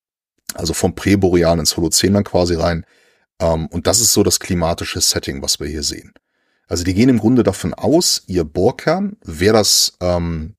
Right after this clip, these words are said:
Paper vor Augen hat, das wäre, ähm, die Abbildung sechs, wo man an, an der Musterbohrkern von fünf Metern, ähm, zu sehen ist.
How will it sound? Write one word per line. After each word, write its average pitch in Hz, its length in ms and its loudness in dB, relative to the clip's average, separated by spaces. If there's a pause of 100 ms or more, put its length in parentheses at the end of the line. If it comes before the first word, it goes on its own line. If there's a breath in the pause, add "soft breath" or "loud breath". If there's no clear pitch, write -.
(220)
Paper 104 300 0
vor 82 640 0
Augen 113 320 2
hat, 104 160 -2
das - 200 -2
wäre, 90 300 2 (440)
ähm, 80 220 -2
die - 120 -8
Abbildung 80 360 -2
sechs, - 540 0
wo 87 80 -2
man 85 240 -4
an, 78 460 -8
an 78 340 -10
der 85 140 0
Musterbohrkern 101 1000 2
von - 180 -6
fünf - 300 -8
Metern, 120 400 -4 (540 soft breath)
ähm, 87 220 -2
zu - 180 -2
sehen 139 300 0
ist. - 320 -6